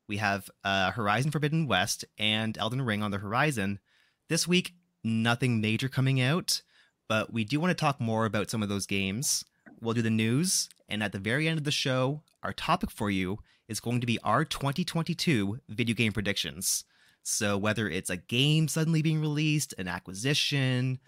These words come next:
uh, the Switch Pro four K unit being announced, who knows? But at the end of the show, you will hear Noah, Jessica, and I's thoughts on what we think could happen in this year in gaming.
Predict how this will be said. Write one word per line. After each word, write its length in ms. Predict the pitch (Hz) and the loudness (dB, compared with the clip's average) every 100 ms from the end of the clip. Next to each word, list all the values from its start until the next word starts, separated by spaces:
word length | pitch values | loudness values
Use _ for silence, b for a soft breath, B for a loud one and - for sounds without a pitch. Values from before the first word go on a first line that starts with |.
| B B _ - | B B _ 0
uh, 400 | 95 95 98 92 | 2 2 0 -2
the 80 | 113 | -2
Switch 440 | - - 127 - | -2 0 -2 -2
Pro 320 | - 120 120 | -2 2 2
four 280 | 131 - 113 | 0 0 -2
K 220 | - 104 | 0 0
unit 380 | 123 120 135 - | 0 2 0 0
being 180 | 113 135 | 0 0
announced, 460 | 120 123 147 - | 0 0 0 -2
who 240 | - 139 170 | -4 -4 -2
knows? 580 | 120 110 - - - - _ _ _ _ - | -2 -4 -4 -4 -4 -4 _ _ _ _ -2
But 200 | 107 110 | 0 0
at 160 | 104 | 0
the 80 | 110 | 0
end 60 | 147 | 0
of 60 | |
the 60 | 156 | 2
show, 360 | - 135 127 | 4 4 4
you 140 | 123 117 | 2 0
will 100 | 120 | -2
hear 280 | - 110 107 | -4 -4 -2
Noah, 380 | 104 107 107 | 0 0 0
Jessica, 320 | 101 101 - 101 | 0 -4 -2 -2
and 160 | 101 | 0
I's 260 | 98 95 - | 2 0 0
thoughts 380 | 98 98 95 98 | 0 0 0 -2
on 100 | 98 | -4
what 140 | 90 | -4
we 100 | 104 | -6
think 440 | - 117 101 - - | -4 -4 -4 -4 -8
could 160 | 113 | -2
happen 480 | 107 90 98 92 - | -2 -2 -2 -4 -6
in 80 | 104 | -4
this 220 | 101 - | -4 -4
year 100 | 95 | -6
in 100 | 95 | -6
gaming. 440 | 95 90 87 90 | -4 -4 -6 -8